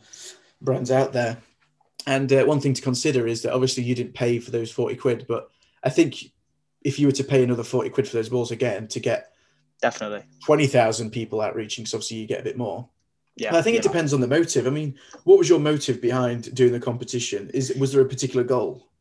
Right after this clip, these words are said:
Speaker 2: I think the two main things for us were to boost, like, gain some organic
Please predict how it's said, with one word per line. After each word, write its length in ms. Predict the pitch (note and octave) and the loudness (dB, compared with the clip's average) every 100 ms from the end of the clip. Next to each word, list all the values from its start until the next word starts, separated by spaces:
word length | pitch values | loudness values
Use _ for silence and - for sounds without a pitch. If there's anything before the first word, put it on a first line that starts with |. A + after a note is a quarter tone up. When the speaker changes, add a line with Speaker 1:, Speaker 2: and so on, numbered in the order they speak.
| _ _ _ _ _ - | _ _ _ _ _ -10
Speaker 2:
I 60 | |
think 340 | - D3+ D3 - - | 0 0 0 -4 -8
the 100 | C3+ | -4
two 180 | - D#3+ | 0 2
main 120 | C#3 | 2
things 280 | C3+ C3 B2 | 2 2 2
for 140 | A#2+ | 0
us 360 | G#2+ G2+ - - | -2 -6 -10 -12
were 380 | - A2+ A#2+ A2+ | -12 -2 0 0
to 360 | - A#2+ A2+ - - _ _ _ _ _ - | -2 0 0 -2 -10 _ _ _ _ _ 2
boost, 400 | C#3 B2+ - - _ _ _ _ - | 2 2 -4 -8 _ _ _ _ -4
like, 180 | A#2+ G#2+ | -2 2
gain 200 | C3+ C3 | 2 2
some 160 | - | 2
organic 720 | B2 G#2+ B2+ A#2 G2+ - - | 0 0 0 0 -2 -10 -20